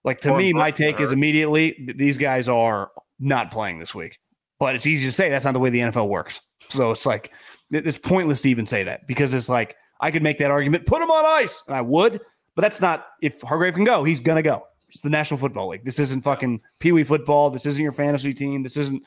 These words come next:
Speaker 1: this is the way that they wanna play. Like, if I'm Javon Hargrave, I work all, nine months for the N F L season. I get seventeen of these, and I, the doctor says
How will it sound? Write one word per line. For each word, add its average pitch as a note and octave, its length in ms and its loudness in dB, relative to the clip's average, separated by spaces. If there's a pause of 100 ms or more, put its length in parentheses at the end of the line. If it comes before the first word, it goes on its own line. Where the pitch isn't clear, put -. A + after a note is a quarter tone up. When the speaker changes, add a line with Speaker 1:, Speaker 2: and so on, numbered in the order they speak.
(460)
Speaker 1:
this C#3 140 0
is D#3 120 0
the D3+ 80 2
way C3+ 420 2
that C#3 140 -2
they C#3+ 140 4
wanna C#3 420 2
play. A#2 240 -2
Like, C3 160 -8
if - 0 -
I'm D#3+ 180 0
Javon D3+ 280 2
Hargrave, C#3+ 340 -2 (360)
I E3+ 60 0
work G3+ 380 2
all, D#3+ 220 0
nine F3+ 340 0
months E3+ 280 2
for - 200 -2
the C#3 200 -4
N D#3 140 0
F E3 120 0
L D#3+ 100 2
season. D#3 340 0
I C#3+ 60 0
get C#3+ 140 -4
seventeen D#3 500 -4
of D#3+ 80 -8
these, E3+ 260 -4
and C3+ 100 -8
I, C#3+ 180 -2 (240)
the C#3+ 60 -8
doctor D3+ 280 -2
says C#3+ 180 -2